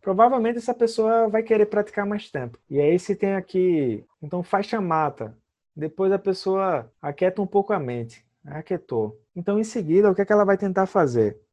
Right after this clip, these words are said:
Contemple as dificuldades de uma ou de duas pessoas que conhecemos. Começa devagar a prática de amanhã, quarta-feira.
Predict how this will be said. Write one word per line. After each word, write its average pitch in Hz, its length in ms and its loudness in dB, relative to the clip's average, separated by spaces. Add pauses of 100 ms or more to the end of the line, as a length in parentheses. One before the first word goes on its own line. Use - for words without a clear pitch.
Contemple 214 460 2
as 208 80 0
dificuldades 170 600 2
de 156 140 0
uma 202 400 -2 (140)
ou 180 100 -2
de 175 100 0
duas 185 280 6
pessoas 131 760 0 (140)
que 156 100 -8
conhecemos. 123 800 -6
Começa 226 520 -2
devagar 185 520 2
a 202 40 2
prática 185 460 2
de 202 60 4
amanhã, 170 500 -2
quarta-feira. 117 840 -4